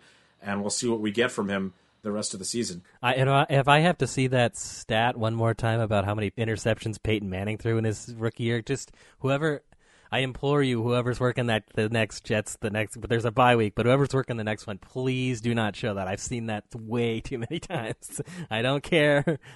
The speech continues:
Speaker 2: I don't care. No one cares. <laughs>
Speaker 1: Yeah, seriously. And by the way, Peyton Manning is responsible for giving us Adam Gase, so I've had just enough about <laughs> Peyton Manning this year
Speaker 2: We've had enough.
Speaker 1: for, for a
Speaker 2: We've had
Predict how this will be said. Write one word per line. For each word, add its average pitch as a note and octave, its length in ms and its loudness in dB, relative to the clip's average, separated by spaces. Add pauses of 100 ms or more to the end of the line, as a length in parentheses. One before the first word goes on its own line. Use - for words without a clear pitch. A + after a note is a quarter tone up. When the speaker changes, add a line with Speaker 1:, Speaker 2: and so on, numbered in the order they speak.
Speaker 2:
I A#2+ 140 0
don't B2+ 260 0
care. G2 400 -2 (100)
No B2+ 260 -2
one C3+ 200 0
cares. G#2 540 2
<laughs> C#3+ 60 -4 (340)
Speaker 1:
Yeah, A#2+ 200 2
seriously. A#2 600 2
And C3+ 160 2
by D#3 200 6
the D#3 100 6
way, C3+ 180 8
Peyton A3+ 320 0
Manning F3+ 280 2
is B2 100 -2
responsible A#2+ 520 0
for G2+ 320 0 (120)
giving B2 300 2
us G2+ 120 -2
Adam G#2 240 2
Gase, G2 260 4
so A#2+ 260 4
I've D3 180 6
had D#3 180 2
just C3 200 -2
enough A#2+ 260 2
about A2 360 2
<laughs> E4+ 140 0
Peyton A#2 240 2
Manning G2 300 0
this - 180 -4
year G2 120 2
Speaker 2:
We've G3 120 2
had B3 160 8
enough. F#3+ 400 2
Speaker 1:
for, A3+ 140 2
for B2+ 160 2
a A2+ 60 8
Speaker 2:
We've G#2+ 80 4
had A2+ 60 6